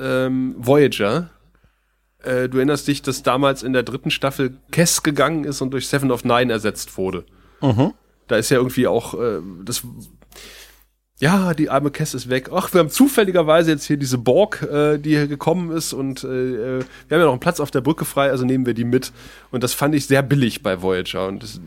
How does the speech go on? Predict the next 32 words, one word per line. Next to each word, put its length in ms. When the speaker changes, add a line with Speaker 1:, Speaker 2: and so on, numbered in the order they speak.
Speaker 1:
das 140
hat 140
so 80
ein 80
bisschen 180
auf 140
diese 240
Angel-Folge 580
abgefärbt, 720
weil 120
ich 60
gedacht 300
habe, 180
„Oh, 140
das 140
ist 40
aber 140
wirklich 300
billig, 320
ne?“ 160
Also 180
Doyle 300
ist 80
jetzt 160
weg 180
und 60
da 80
kommt 180
dann 160
nahtlos 600
der 100
Nächste 500